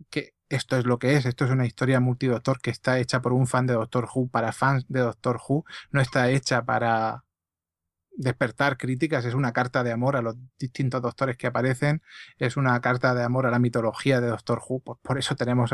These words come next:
personajes como los Burt, es una carta de amor a los fans también, y es una carta de, de amor a la maravilla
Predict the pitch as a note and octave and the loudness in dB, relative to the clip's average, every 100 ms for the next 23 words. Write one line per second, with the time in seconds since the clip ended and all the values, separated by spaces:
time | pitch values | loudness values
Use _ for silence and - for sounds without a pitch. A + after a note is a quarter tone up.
0 | C3 A#2 - A#2+ - C3+ C3 B2 A#2 A#2 | -2 -4 0 0 0 -2 -2 0 0 0
1 | B2 C#3 C#3+ _ - - - - C#3+ C#3 | 2 2 2 _ -20 -20 -18 -4 0 4
2 | C3+ B2+ A#2+ A#2 A#2 A#2+ A2+ G#2+ - A#2+ | 4 2 2 2 2 2 0 -2 -4 -4
3 | C#3+ - A#2 A#2 A#2+ C3+ - _ _ _ | -6 -8 -6 -4 -2 -4 -8 _ _ _
4 | D#3 C3+ A#2+ G#2+ - B2 A#2+ A2 C3 A#2+ | -2 2 2 0 0 0 2 0 2 2
5 | A#2+ A#2 A2+ A2+ A#2+ B2 B2 A2+ G#2+ A2 | 0 -2 -2 2 4 4 2 0 -2 -4
6 | A2+ B2 B2 | 0 0 -2